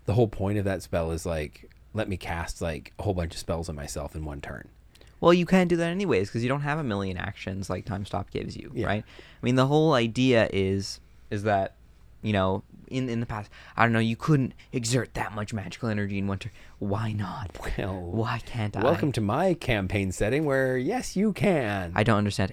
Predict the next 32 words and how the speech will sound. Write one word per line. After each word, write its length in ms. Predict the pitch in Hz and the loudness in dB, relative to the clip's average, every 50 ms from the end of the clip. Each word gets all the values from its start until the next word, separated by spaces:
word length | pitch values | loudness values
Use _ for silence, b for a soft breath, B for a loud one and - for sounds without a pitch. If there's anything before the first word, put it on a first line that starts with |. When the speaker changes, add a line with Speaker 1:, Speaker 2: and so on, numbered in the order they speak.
| - _ | 2 _
Speaker 2:
If 120 | 139 123 | 2 4
you 160 | 131 143 143 156 | 4 4 4 4
are 100 | 165 170 | 4 4
playing 280 | - - 143 120 113 | 2 0 0 2 2
in 80 | 104 104 | 2 0
a, 20 | 101 | 0
in 180 | - 107 101 | 0 0 0
a 40 | 101 | 0
game, 220 | 92 98 95 92 | 0 0 0 4
this 100 | 98 120 139 | 4 4 6
is 60 | 139 | 6
not 140 | 139 113 - | 4 2 4
saying 160 | - 101 95 | 2 0 0
that 120 | 95 - | 2 0
a 60 | - 101 | -2 2
game 200 | - 101 98 95 | 2 2 2 2
that 80 | 87 90 | 2 2
does 180 | 101 104 107 | 2 2 2
this 180 | - 95 95 - | 2 -4 -4 -4
is 140 | 95 95 - | -6 -4 0
wrong. 240 | 101 101 98 92 - | 2 2 2 2 0
It's 140 | - 110 - | 0 0 0
just 140 | 117 107 - | 0 -2 -2
a 40 | 95 | 0
game 200 | 104 101 98 98 | 2 2 2 2
that 120 | 95 87 | 0 0
I, 260 | 87 92 90 - 95 | 2 2 2 2 0
I 40 | 101 | -2
think 300 | - - 107 95 - - | 0 2 2 2 4 6
personally 400 | - 113 110 - - - 101 95 | 6 6 6 6 4 2 2 2
I'm, 180 | 92 92 95 - | 2 2 2 2
I'm, 260 | - 95 95 95 98 | 2 2 2 2 -2